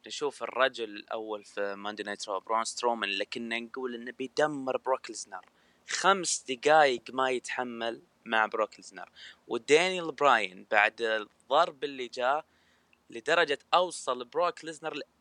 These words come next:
لأقصى حد ممكن يوصل له، يعني، طلع بروك ليزنر بحال سرفايفر سيريس ألفين وسبعتاش وهو يعرج. فإبداع جميل من داني براين، لكن أتمنى شيء والله يا أبو تيكر، إن اللقب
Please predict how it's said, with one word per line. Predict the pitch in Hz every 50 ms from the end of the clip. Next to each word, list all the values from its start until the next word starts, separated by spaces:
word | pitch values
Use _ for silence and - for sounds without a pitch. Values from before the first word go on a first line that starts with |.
| - -
لأقصى | 156 160 - _ - - - - - 139 135 135 127
حد | - - - 131 143 139 127
ممكن | 131 135 131 - - - 120
يوصل | 127 123 - - 143 143 139
له، | 117 101
يعني، | 98 104 113
طلع | - - 151 160 151 120 113
بروك | - 139 139 - 151
ليزنر | 156 139 143 147 139
بحال | 135 123 - - - 143 147 143 135
سرفايفر | - - 123 139 127
سيريس | 123 - - 147 139 131 127
ألفين | 120 120 127
وسبعتاش | 123 - 123 120 120 - - 131 107 98 - -
وهو | 139 139 135 135
يعرج. | 131 123 107 98 101 90 90 _ _ _ _ _ _ _ _ _ _ _ _ _ _ _
فإبداع | - 131 127 - 135 123 120 - - 156 170 185 147 139
جميل | 120 123 120 117 123 147 160 151 120 107
من | 101 98
داني | 98 98 98
براين، | 95 101 104 104 110 113 127
لكن | - - 160 160 - 165 165
أتمنى | 151 - - 160 160 156 151 139 127
شيء | - 143 127 113
والله | 104 101 98 92 95 95
يا | 95
أبو | -
تيكر، | - - - _ - - _ _ _ _ _ _ _ - - - - - - - - 120
إن | 131 143 143 139
اللقب | 139 135 135 135 135 143 - - 151 151 147